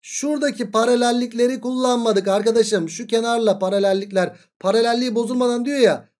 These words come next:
Hala bak ekranın kenarı burası. Ekranın kenarı burası. Bak, tam ekranın kenarına kadar geldi. Ve burası. Aa, bununla bu birbirine paralel olacak.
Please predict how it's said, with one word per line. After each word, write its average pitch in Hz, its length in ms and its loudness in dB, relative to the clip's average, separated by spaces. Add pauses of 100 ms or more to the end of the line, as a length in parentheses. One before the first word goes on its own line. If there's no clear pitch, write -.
(100)
Hala 226 500 2
bak 202 240 2
ekranın 190 440 0
kenarı 220 340 4
burası. 202 480 2
Ekranın 190 420 -2
kenarı 214 340 2
burası. 220 480 4
Bak, 135 220 -14
tam 170 160 -4
ekranın 160 320 -6
kenarına 151 340 -6
kadar 202 200 -4
geldi. 214 380 -2 (320)
Ve 208 280 4
burası. 170 420 2 (300)
Aa, 208 300 -2 (280)
bununla 214 500 -2
bu 247 180 -6
birbirine 202 520 0 (120)
paralel 151 500 -2
olacak. 185 480 4